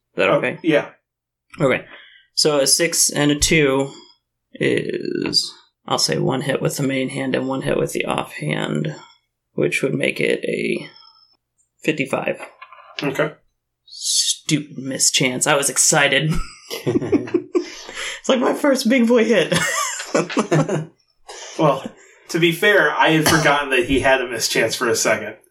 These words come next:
Speaker 1: It's okay. I'm not mad at you.
Speaker 2: I was gonna say, before you were able to give me the damage, though, I caught it.
Speaker 1: Yeah, you did.
Speaker 2: So,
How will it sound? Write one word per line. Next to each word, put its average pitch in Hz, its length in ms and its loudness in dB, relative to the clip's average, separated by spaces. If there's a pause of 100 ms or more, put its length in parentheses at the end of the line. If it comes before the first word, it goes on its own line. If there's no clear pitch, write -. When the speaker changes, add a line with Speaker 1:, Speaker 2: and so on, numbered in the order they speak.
Speaker 1:
It's 160 180 -2
okay. 143 480 -4
I'm 151 160 0
not 190 200 2
mad 170 180 4
at 156 60 4
you. 143 180 4
Speaker 2:
I 139 160 -2
was 156 120 4
gonna 170 100 4
say, 156 160 4
before 170 260 4
you 170 80 8
were 165 80 4
able 160 160 4
to 156 60 4
give 156 100 2
me 147 100 2
the 139 120 2
damage, 143 400 0
though, 123 180 4
I 117 120 2
caught 120 300 0
it. - 220 -12
Speaker 1:
Yeah, 139 420 0 (120)
you 160 120 4
did. 139 340 0 (260)
Speaker 2:
So, 104 480 -2